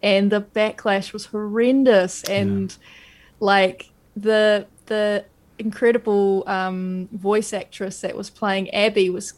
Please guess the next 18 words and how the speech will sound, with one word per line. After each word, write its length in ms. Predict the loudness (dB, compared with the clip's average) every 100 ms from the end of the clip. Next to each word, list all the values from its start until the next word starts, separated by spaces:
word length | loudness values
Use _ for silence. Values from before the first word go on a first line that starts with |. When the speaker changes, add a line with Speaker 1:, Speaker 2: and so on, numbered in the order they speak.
| _
Speaker 1:
just 300 | -8 -8 -4
getting 480 | -2 -2 -2 -4 -8 _ _ _ _
inundated 600 | 0 2 2 2 0 -2
with 100 | -8
hate 360 | -12 -4 -4 -2
mail, 500 | -2 0 2 0 -4 _ -2
Speaker 2:
Mm-hmm. 40 | 2 2
Speaker 1:
and 360 | 2 0 -2 -8 _ _ _ _ _ _
just, 400 | -6 -6 -6 -14
she 240 | -18 -8 -4
was 340 | -2 -4 -10 _ _ _ _ _ _ _
getting 220 | -4 -2 -2
abused, 840 | -2 2 4 6 4 2 -2 -2
and, 120 | -2
like, 340 | 0 -2 -4 -4
they 180 | -2 0
were 100 | -2
getting 460 | -2 -2 0 -2